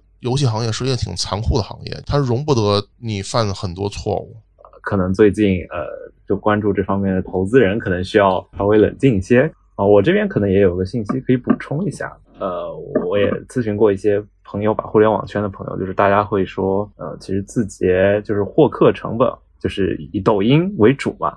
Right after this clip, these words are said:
Speaker 2: 它这，或者 TikTok 为主，它的获客成本其实是比腾讯可能要低挺多的，就是获客游戏的成本。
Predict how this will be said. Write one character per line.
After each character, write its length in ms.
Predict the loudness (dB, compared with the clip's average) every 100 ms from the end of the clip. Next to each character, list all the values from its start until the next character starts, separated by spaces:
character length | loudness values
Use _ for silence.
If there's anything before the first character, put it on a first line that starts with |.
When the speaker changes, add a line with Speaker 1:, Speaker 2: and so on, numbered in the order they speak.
| -6
Speaker 2:
它 160 | -4
这， 200 | -2 -4
或 120 | 2
者 100 | 2
TikTok 420 | 4 2 2 2 4
为 160 | 2
主， 160 | 0 -6
它 100 | 0
的 80 | 2
获 160 | 2
客 120 | 2 2
成 180 | 2
本 240 | 0 0 -2 _
其 160 | -4
实 160 | -2 0
是 160 | 0
比 320 | -2 -2 -4 -6
腾 240 | -6 -6
讯 300 | -2 -2 -2 -8 -14
可 100 | -10
能 80 | -4
要 160 | 0 0
低 340 | 2 2 2 -2
挺 200 | -10 -4
多 180 | 2 2
的， 120 | 2 -4 _
就 80 | 2
是 80 | 2
获 180 | 4
客 160 | 2 4
游 200 | 6 4
戏 120 | 6
的 120 | 4
成 180 | 4 -4
本。 100 | -12